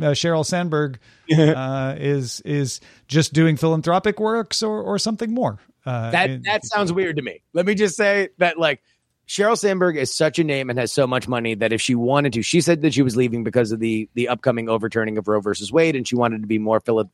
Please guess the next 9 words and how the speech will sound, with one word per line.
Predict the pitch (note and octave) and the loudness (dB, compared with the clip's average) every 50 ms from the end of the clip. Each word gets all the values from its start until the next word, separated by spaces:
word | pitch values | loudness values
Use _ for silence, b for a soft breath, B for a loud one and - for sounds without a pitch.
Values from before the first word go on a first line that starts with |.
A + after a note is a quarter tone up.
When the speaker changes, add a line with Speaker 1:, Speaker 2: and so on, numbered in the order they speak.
| - | -4
Speaker 2:
uh, | - A2+ G#2+ - | -2 -2 -2 0
philanthropic, | - B2+ B2 A#2 A2 - G2 A2 A2 A2 - A2+ F#2+ - _ - - _ - | 0 0 2 0 0 0 0 2 2 2 0 -2 -6 -6 _ -20 -14 _ 0
philanthropically | D#3 E3 E3+ D#3+ D3 - C3+ C3+ C3 - C3 - B2 B2+ A#2+ | 2 4 4 2 2 2 2 2 2 2 0 0 0 0 0
dialed | A2 A#2 A2+ A#2 A#2 A2+ G#2 | 2 2 2 4 2 2 2
in | A2+ A2 A2 G#2 F#2+ b b b b b - | 2 2 2 0 -4 b b b b b -2
on | C3+ C3 C3+ C3 | 0 0 2 2
that | B2 B2 A#2 | 2 2 2
issue | A#2 A2 - - A2+ | 2 0 0 -2 -4
specifically. | - - - - - A#2 G2 G2+ - G2+ F2+ E2 | -6 -6 -6 0 0 0 0 0 -4 -4 -6 -6